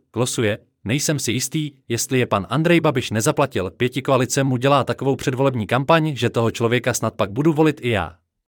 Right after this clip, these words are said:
V lékárnách prý stále chybějí stovky léků, ministr zdravotnictví Vlastimil Válek v současné době ujistil, že v Česku existuje ke všem druhům antibiotik alespoň nějaká varianta,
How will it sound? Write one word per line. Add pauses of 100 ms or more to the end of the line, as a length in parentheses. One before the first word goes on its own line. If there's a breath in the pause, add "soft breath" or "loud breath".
(920)
V
lékárnách
prý
stále
chybějí
stovky
léků,
ministr
zdravotnictví
Vlastimil
Válek
v
současné
době
ujistil,
že
v
Česku
existuje
ke
všem
druhům
antibiotik
alespoň
nějaká
varianta,